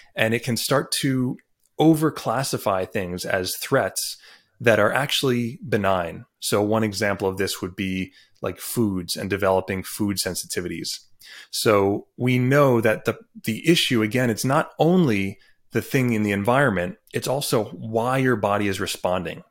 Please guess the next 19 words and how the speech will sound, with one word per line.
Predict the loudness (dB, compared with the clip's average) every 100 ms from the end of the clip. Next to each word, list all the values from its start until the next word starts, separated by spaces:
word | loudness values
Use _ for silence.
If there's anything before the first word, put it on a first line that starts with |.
| _
Because | 0 2
if | 2
it | 0
was | -2 -2
only | 2 4 4
the | 4
environment, | 2 4 4 4 0 -4 -8 -18 -4
then | -2 -2 0
every | 4 4
person | 4 0 2
on | 0
the |
planet | 2 2 2 0
would | -2
have | -2
a | -2
peanut | -2 -2 0
allergy. | -2 -2 -4 -8 -12 _ -20 -20 -20 -20 _
But | 4 4